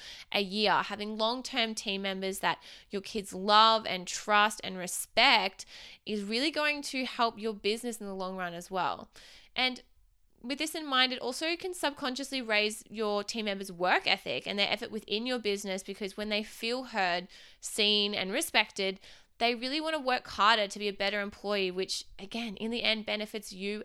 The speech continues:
and your business, which is awesome. And this, on the flip side, is also for listening to your community and what is needed or sometimes missing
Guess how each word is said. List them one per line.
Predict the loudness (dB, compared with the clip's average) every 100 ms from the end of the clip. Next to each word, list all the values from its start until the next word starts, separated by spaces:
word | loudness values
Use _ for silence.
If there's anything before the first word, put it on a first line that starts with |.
| -4
and | 0 0 0
your | -4
business, | -4 -8 -8 -12 -10
which | -8 -8
is | -10 -6
awesome. | 0 4 4 2 -6 -8 -12 -20 _ -6
And | -4 0
this, | -2 -2 -10 _
on | -6
the | -4
flip | -8 -4
side, | 0 0
is | 0 -6
also | -2 0 0 2 4 4 2
for | -2 -6 -4
listening | -2 -4 -4 -4 -4 -8
to | -4
your | -4
community | -4 -4 -2 0 0
and | 0
what | -2 -4
is | -4
needed | -4 -2 0 0 0
or | 0 0 -2
sometimes | -6 -6 -6 -8 -6
missing | -2 -2 2 2 2